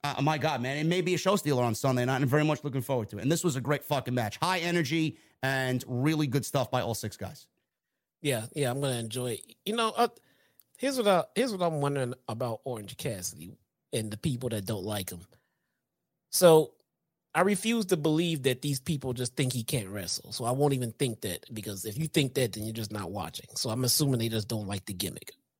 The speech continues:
Speaker 2: All right. So what if he changed his gimmick to be more normal, more like everyone else,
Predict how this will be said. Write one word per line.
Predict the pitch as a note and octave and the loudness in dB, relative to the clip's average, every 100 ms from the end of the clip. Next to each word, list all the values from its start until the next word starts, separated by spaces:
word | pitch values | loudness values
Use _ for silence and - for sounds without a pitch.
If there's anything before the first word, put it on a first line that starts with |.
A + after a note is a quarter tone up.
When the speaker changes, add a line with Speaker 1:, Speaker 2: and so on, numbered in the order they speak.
| _ | _
Speaker 2:
All | B2 G#2 | 4 4
right. | F2+ - _ _ _ _ _ _ _ _ _ _ - | 2 -4 _ _ _ _ _ _ _ _ _ _ -2
So | - D3 C3+ - _ _ _ _ | 6 6 6 -2 _ _ _ _
what | - A3+ | 4 4
if | D#4 | 6
he | B3 | 2
changed | - - F#3 F#3+ D3+ | 2 4 4 2 0
his | C3+ G#2 | -2 -4
gimmick | G2 G#2+ G2+ - - _ _ - | -6 -6 -6 -10 -16 _ _ -4
to | - | -2
be | C3 D3+ D3+ C#3 C3+ B2+ _ _ _ _ _ _ _ - | 0 2 4 4 2 -2 _ _ _ _ _ _ _ -2
more | B2+ C#3 C#3 | 4 6 6
normal, | B2+ A#2 C#3 D3 C#3+ C#3 C#3 | 4 2 4 4 4 4 2
more | C3 B2+ C#3+ | 0 0 0
like | C3+ C3 D#3+ | 0 -2 -2
everyone | C#3 C#3 C3 B2+ | 0 0 0 0
else, | C3+ C3+ C3+ C3+ - | 0 0 0 -2 -4